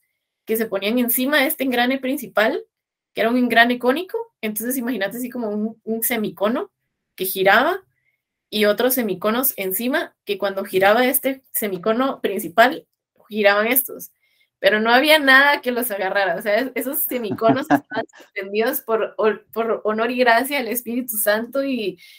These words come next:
Speaker 1: y gracias a que la gravedad existe. Entonces, estaba el semicono, y había, estaba el tubito, y aquí teníamos un pedazo de madera con un hoyito que estaba sosteniendo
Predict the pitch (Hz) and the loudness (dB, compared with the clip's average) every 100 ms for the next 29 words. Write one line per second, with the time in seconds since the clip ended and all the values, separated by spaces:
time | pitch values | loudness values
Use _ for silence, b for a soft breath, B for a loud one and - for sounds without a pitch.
0 | b - 208 208 214 285 262 220 220 175 | b -2 2 2 2 -4 -2 0 0 0
1 | 170 190 208 - 247 - - _ _ _ | -2 -2 -2 -4 -4 -4 -8 _ _ _
2 | _ - 233 220 208 226 269 262 196 220 | _ -4 -2 0 0 0 -2 -6 -4 -2
3 | 254 302 311 _ - 202 190 190 247 - | 0 -2 -6 _ -4 2 4 4 0 0
4 | 220 226 214 202 247 269 - 208 214 247 | 2 2 -2 -6 -4 -6 -2 -2 -2 -2
5 | 247 247 269 240 240 240 294 254 185 196 | 0 -2 -4 -2 2 2 2 0 2 4
6 | 240 - 202 208 233 240 262 311 - 247 | 4 2 -4 -4 -2 -2 -2 -6 -4 -2
7 | 202 220 262 294 185 180 208 247 269 - | 0 0 -2 -6 -4 -4 -2 -2 -2 -4